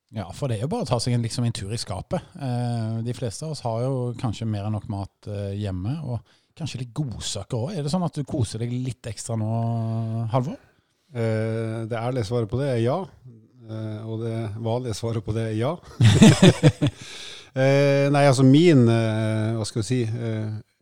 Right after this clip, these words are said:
Speaker 2: jeg har jo den dårlige egenskapen at jeg liker å se på T V og spise. Det, det er jo sånn som, det er jo for så vidt ikke vanlig, men jeg gjør det da stort sett på kvelden,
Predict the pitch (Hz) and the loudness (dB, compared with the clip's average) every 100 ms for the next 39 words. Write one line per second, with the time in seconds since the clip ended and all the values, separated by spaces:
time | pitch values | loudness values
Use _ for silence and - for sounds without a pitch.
0 | - 131 127 139 117 110 107 107 104 101 | -4 0 4 4 4 2 2 2 0 0
1 | 117 113 104 123 - 123 - 101 98 113 | 0 0 0 -2 -2 -4 -4 -4 -4 -4
2 | 117 - _ _ - 113 131 - 107 98 | -4 -8 _ _ -8 -4 -4 -4 -6 -4
3 | 101 101 101 - - 117 101 - 117 113 | -2 -4 -6 -6 -2 -2 -4 -4 -4 -4
4 | 101 98 - 113 107 90 95 95 95 110 | -6 -8 -6 -6 -4 -8 -8 -8 -6 -4
5 | 101 90 101 87 95 101 107 87 95 92 | -4 -4 -6 -6 -8 -6 -6 -6 -6 -6
6 | 90 95 143 117 104 123 123 127 123 123 | -6 -6 -6 -6 -4 -2 -2 -2 -2 -2
7 | 107 110 - 127 113 101 - 151 107 | -2 -4 -6 -10 -8 -10 -6 -6 -6